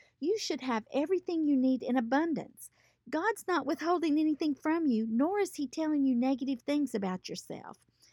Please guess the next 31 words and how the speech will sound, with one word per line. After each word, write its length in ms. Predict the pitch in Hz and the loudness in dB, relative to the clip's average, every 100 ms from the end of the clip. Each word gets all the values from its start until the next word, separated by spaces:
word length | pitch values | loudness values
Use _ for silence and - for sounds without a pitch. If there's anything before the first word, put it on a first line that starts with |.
| _ _ _ | _ _ _
These 420 | 214 285 359 370 - | -4 0 2 2 0
are 120 | 214 208 | -2 0
the 120 | 220 | 0
lies 400 | 226 247 254 240 | 0 0 0 -2
that 180 | 190 - | -4 -6
Satan 540 | - - 269 - 220 | -8 -4 -2 -2 -2
is 140 | 208 | -2
telling 480 | - 220 214 202 190 | -6 -4 -2 -2 -2
you, 240 | 180 196 208 - - _ | -4 -6 -10 -16 -20 _
and 140 | 240 294 | -2 0
I 140 | 403 | 0
encourage 520 | 330 - 311 339 285 | -2 -4 -4 -2 -2
you 120 | 277 | -4
to 160 | - 214 | -2 -2
resist 500 | 208 196 - 392 - | -2 -4 -4 -4 -2
the 160 | - - | -6 -2
enemy's 480 | 220 208 202 185 | -2 0 -2 -4
lies 400 | 202 190 190 233 - - - - | -6 -4 -4 -8 -12 -20 -12 -4
and 160 | 240 | -4
speak 460 | - - 349 381 - | -4 -6 -4 -2 0
what 180 | 294 - | -2 -2
God 280 | 269 285 - | -4 -4 -4
says 360 | - 294 262 | -4 -2 -2
you 160 | 226 208 | -4 -2
are 220 | 196 202 | -2 -4
according 480 | 220 - - 294 311 | -6 -10 -6 -4 -4
to 120 | - 247 | -4 -4
the 120 | 220 | -2
Word 200 | 208 214 | -2 -2
of 100 | 214 | -4
God. 420 | 226 196 180 190 | -6 -6 -8 -14